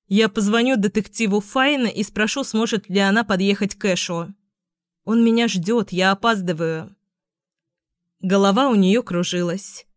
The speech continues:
И тело после выброса адреналина стало вдруг слишком легким.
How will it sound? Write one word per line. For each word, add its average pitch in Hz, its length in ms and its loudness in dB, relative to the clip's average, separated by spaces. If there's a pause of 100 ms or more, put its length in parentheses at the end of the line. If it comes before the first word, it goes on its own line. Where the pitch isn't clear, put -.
(420)
И 233 160 -4
тело 226 380 0
после 196 400 0
выброса 196 480 2
адреналина 196 680 2
стало 208 360 0
вдруг 202 380 -2
слишком 220 640 0
легким. 180 640 -2